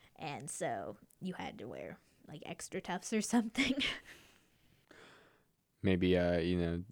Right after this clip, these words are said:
Speaker 2: a little bit of environmental archaeology for future archaeologists to see where their predecessors were by where they, uh, start carving out game trail looking things
Speaker 1: Yeah,
Speaker 2: and dig
Speaker 1: exactly.
Speaker 2: sites. Yeah.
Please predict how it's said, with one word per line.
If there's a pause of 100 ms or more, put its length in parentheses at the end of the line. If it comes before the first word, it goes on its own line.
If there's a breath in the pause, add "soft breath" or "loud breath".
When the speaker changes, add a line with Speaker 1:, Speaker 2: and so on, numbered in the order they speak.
Speaker 2:
a
little
bit
of
environmental
archaeology
for
future
archaeologists
to
see
where
their
predecessors
were
by
where
they,
uh,
start
carving
out (520)
game
trail
looking
things
Speaker 1:
Yeah,
Speaker 2:
and
dig
Speaker 1:
exactly.
Speaker 2:
sites.
Yeah.